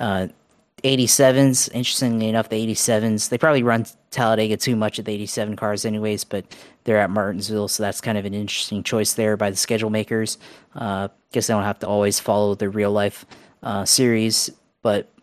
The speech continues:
there's, there's that. arca cars are at, uh, uh, Homestead, Miami, uh, trucks, as mentioned, at Talladega Superspeedway,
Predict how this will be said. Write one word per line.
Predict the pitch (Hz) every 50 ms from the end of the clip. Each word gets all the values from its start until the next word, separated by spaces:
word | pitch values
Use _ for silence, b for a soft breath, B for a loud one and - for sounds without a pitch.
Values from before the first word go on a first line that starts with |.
| _ _ _ _
there's, | - 113 107 104 - -
there's | - - 107 101 95
that. | - 110 104 104 104 101 - B B B B B B B -
arca | 113 123 123 - - 135 117
cars | - - 131 123 117 117 120 120 120 120 - - -
are | - 110 107 104
at, | 101 101 101 92 - _ _ _ _ -
uh, | 107 98 98 95 92 98 95 - _ _ _ - - - _ _
uh, | - 98 98 95 95 -
Homestead, | - 120 113 107 - - 120 110 101
Miami, | 101 98 92 98 104 113 117 117 117 117 117 - _ b b b b b b b b - -
uh, | - 95 95 95
trucks, | - - - 117 107 - - 104
as | 98 95
mentioned, | 101 107 104 - - 107 104 101
at | 98 98 98 - _ _ _ _ _ _ _ - - - -
Talladega | - 120 110 110 107 107 101
Superspeedway, | 98 - - 95 80 - - - 117 113 117 113 110 107 104